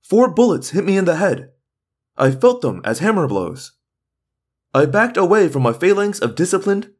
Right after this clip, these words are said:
determined-looking men. There were three of them. Behind them, looking mystified,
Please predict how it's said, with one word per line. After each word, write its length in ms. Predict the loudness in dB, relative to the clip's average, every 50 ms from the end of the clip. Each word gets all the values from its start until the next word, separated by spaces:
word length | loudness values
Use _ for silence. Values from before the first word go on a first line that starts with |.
| _
determined-looking 800 | -10 -8 -4 0 0 0 0 0 -2 0 -2 -2 -2 -2 -2 -2
men. 380 | 0 0 -2 -2 -6 -10 -14 _ _ _ _ _ _ _ _ _ _ _ _ _ _
There 160 | 0 2 2
were 140 | 2 0 0
three 320 | -2 -2 0 2 2 2
of 100 | 2 0
them. 300 | -2 -4 -6 -8 -14 -20 _ _ _ _ _ _ _ _ _ _ _ _ _ _ _
Behind 360 | -2 0 0 0 0 0 -2
them, 280 | -2 -4 -4 -8 -12 -16 _ _ _ _ _ _ _
looking 340 | 0 0 0 0 0 0 0
mystified, 640 | 0 0 0 -2 -2 -2 -4 -4 -4 -6 -8 -12